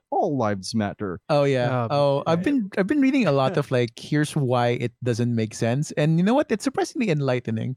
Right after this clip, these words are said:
Speaker 3: Yeah.
Speaker 2: <laughs>
Speaker 1: Right.
Speaker 2: Like,
Speaker 1: Like
Speaker 2: all right, that's right. That's a good analogy for that.
Speaker 1: Yeah, and, like, nobody's saying that other lives matter, but we have to say that Black Lives Matter because it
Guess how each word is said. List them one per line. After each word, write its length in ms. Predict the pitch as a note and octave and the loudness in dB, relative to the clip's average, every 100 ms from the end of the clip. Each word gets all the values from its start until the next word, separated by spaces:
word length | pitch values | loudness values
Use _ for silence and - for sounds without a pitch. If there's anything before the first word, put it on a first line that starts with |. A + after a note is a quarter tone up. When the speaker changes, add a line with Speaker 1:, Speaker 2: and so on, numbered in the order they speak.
| - | -10
Speaker 3:
Yeah. 240 | B2 A#2 A2 | -12 -8 -6
Speaker 2:
<laughs> 720 | - - - B3+ A#3+ - - | -4 -2 0 0 -2 -4 -14
Speaker 1:
Right. 240 | A3+ C#4 B3+ - _ - | -12 -10 -12 -16 _ -10
Speaker 2:
Like, 200 | - D3 | -8 -2
Speaker 1:
Like 20 | |
Speaker 2:
all 140 | B3 D#4 | 0 2
right, 200 | C#4 D3+ | 0 0
that's 200 | D#3 - | 0 0
right. 120 | C3+ | 0
That's 200 | B2 D#3 | 0 -2
a 40 | |
good 240 | D3+ F3 D#3+ | 0 0 2
analogy 380 | D#3 D3+ B2+ | 2 2 0
for 180 | A2 G#2 | -4 -4
that. 220 | G2+ F#2+ - _ _ - | -4 -6 -8 _ _ -18
Speaker 1:
Yeah, 120 | G3+ | -14
and, 140 | D#3 | -10
like, 100 | D#3+ D#3+ - | -10 -8 -6
nobody's 460 | A#3 F4 C#4+ A#3+ | -4 -2 -4 -4
saying 380 | - G3+ G3+ G3 | -4 -4 -4 -6
that 100 | F#3 - | -8 -8
other 240 | D#3+ F3+ | -6 -4
lives 300 | E3+ D#3+ - | -4 -4 -6
matter, 480 | D#3+ G#3 - G#2+ G2+ - _ _ _ _ _ _ | -10 -10 -8 -6 -8 -10 _ _ _ _ _ _
but 100 | G3+ - | -4 -2
we 140 | G3 G3+ | -2 0
have 240 | B3+ G3 - | 0 -4 -4
to 80 | G3+ | -4
say 200 | - F#3 | -2 -2
that 260 | F3+ E3 | -2 -4
Black 240 | F#3 F3+ - | -4 -4 -4
Lives 300 | E3+ E3 F#3+ | -4 -4 -6
Matter 400 | G3+ A3+ G3 F3+ | -8 -6 -6 -6
because 380 | G#3 G3 G3+ D#3+ - | -6 -2 -2 -2 -4
it 160 | A#2+ | -6